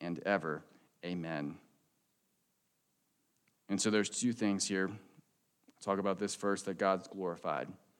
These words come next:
We've talked about how that works practically. Of course, it's always tempting, right? When we see success in ministry, we're serving in any area of the church, whether it's speaking oracles, whether we are serving with our hands and our abilities.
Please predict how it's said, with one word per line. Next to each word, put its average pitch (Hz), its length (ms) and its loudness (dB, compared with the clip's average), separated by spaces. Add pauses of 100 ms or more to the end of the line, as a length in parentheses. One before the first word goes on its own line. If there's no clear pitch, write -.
(560)
We've 110 120 0
talked 143 200 12
about 143 160 12
how 147 100 12
that 127 160 12
works 135 220 8
practically. 147 600 8
Of - 880 -6
course, 123 140 2
it's 120 120 4
always 127 300 10
tempting, 117 420 4
right? 113 360 6
When 131 140 10
we 135 120 10
see 156 360 12
success 139 600 10
in 123 120 10
ministry, 120 560 4 (920)
we're 113 100 0
serving 131 340 10
in 120 60 8
any 139 300 10
area 127 220 10
of 117 60 6
the 117 80 2
church, 120 280 6
whether 127 180 6
it's 101 100 0
speaking 139 380 8
oracles, 120 540 6
whether 127 260 8
we 131 140 6
are 127 80 8
serving 135 460 8
with 117 160 4
our 113 100 6
hands 120 440 4
and 113 100 4
our 107 120 4
abilities. 104 600 0